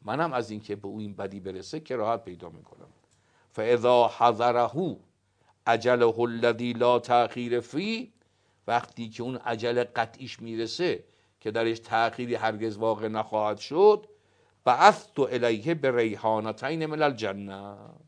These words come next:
اون وقت دو تا فرشته از بهشت براش میفرستم. "تسمی احداهما المسقیه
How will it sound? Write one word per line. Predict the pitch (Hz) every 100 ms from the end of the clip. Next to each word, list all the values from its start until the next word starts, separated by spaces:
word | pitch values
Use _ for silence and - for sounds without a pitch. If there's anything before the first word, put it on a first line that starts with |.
| _ _ _ _ _ _ _ _
اون | 117
وقت | 143 160 117
دو | 151
تا | 190 185
فرشته | 170 113 110 104 - 101
از | 107 104
بهشت | 98 107 143 175 - _ _ -
براش | 110 107
میفرستم. | 104 92 90 - 95 101 107 _ _ _ _ _ _ _ _ _
"تسمی | - 120 170 196 185 143 120 101
احداهما | 113 107 - 165 147 113 104 98
المسقیه | 110 104 110 110 - 107 110 156 196